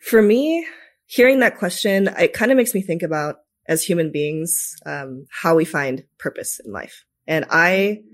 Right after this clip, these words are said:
have found that I feel like I have purpose in life when I'm doing something that is interesting to me and that is passionate to me. For me, uh, you know, pursuing what's passionate to me is giving me a purpose in life.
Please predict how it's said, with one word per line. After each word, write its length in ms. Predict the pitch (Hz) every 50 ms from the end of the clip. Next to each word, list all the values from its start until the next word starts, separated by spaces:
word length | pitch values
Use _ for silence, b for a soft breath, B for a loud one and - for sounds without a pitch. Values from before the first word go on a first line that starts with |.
| b b b b b b b b _
have 140 | - 196 180
found 440 | - 175 160 160 156 156 160 165 156
that 180 | 147 135 - - -
I 260 | 165 170 180 190 196
feel 400 | 190 - - 226 233 254 269 254
like 160 | 240 214 190
I 100 | 170 160
have 360 | 180 160 147 156 165 170 -
purpose 360 | - - 170 - - 170 -
in 100 | 170 151
life 200 | 147 147 147 151
when 80 | 151 147
I'm 140 | 147 151 156
doing 240 | - 151 147 147 147
something 500 | - 135 131 - 139 135 131 143 160 - _ _ -
that 120 | 156 143
is 100 | 147 147
interesting 400 | - 143 - 135 - - - 139
to 120 | - - -
me 200 | - - - -
and 160 | 151 151 143
that 180 | 139 120 117 - -
is 260 | 139 120 - - - _
passionate 460 | - 180 143 - - - 123 - - _ _
to 100 | - -
me. 220 | - - - 180 _ _ _ _ _ - -
For 100 | - 185
me, 280 | 175 180 180 175 170 -
uh, 100 | - - - - _ _ -
you 80 | 175
know, 80 | 170 160
pursuing 320 | - 175 170 - 196 185
what's 160 | 180 175 180 -
passionate 440 | - 240 208 214 - 220 196 202
to 80 | - 202
me 280 | 185 180 180 175 170 170
is 400 | 160 156 156 156 - - - - _ _ _
giving 240 | - 175 165 160 156
me 60 | 139
a 60 | 135
purpose 300 | - 127 - - 143 -
in 80 | - -
life. 300 | - - - 165 b